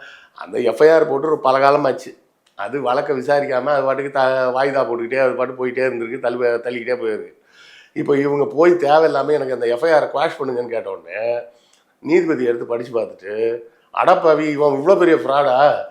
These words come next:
இந்த வழக்கை ஏன் இன்னும் விசாரிக்காம வச்சிருக்கீங்க? பன்னெண்டு வாரத்துல விசாரிச்சு தீர்ப்பு கொடுத்தாகணும்."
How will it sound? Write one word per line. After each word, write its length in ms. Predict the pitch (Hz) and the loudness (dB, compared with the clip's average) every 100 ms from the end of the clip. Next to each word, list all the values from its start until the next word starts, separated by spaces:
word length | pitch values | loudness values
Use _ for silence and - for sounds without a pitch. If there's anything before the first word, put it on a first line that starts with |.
| - _ - | -18 _ -2
இந்த 140 | 147 | 2
வழக்கை 300 | 139 190 175 | 4 4 4
ஏன் 120 | 180 | 4
இன்னும் 220 | 170 185 | 4 2
விசாரிக்காம 480 | 175 196 185 160 156 | 4 4 6 4 2
வச்சிருக்கீங்க? 640 | 131 127 127 127 135 147 - _ _ _ _ _ 135 | 0 -4 -4 0 0 -2 -8 _ _ _ _ _ 2
பன்னெண்டு 340 | 185 214 185 | 4 4 6
வாரத்துல 320 | 175 185 190 | 6 4 2
விசாரிச்சு 460 | 160 180 175 208 - | 2 4 4 0 -4
தீர்ப்பு 340 | 214 254 208 | -2 -2 -2
கொடுத்தாகணும்." 680 | 175 170 165 131 123 117 | -2 2 4 4 2 -2